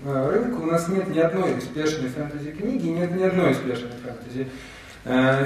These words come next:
фильма, который вызывал хоть какую-то популярность на Западе, ну, кроме там потенциально «Ночного дозора», да ещё под большим вопросом. Да? А, «Ночной дозор» мы тоже делали, не по-,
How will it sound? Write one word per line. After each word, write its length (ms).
фильма, 360
который 360
вызывал 420
хоть 220
какую-то 600
популярность 680
на 80
Западе, 340
ну, 140
кроме 200
там 180
потенциально 560
«Ночного 340
дозора», 400
да 80
ещё 220
под 140
большим 360
вопросом. 420
Да? 140
А, 400
«Ночной 280
дозор» 200
мы 60
тоже 180
делали, 260
не 100
по-, 200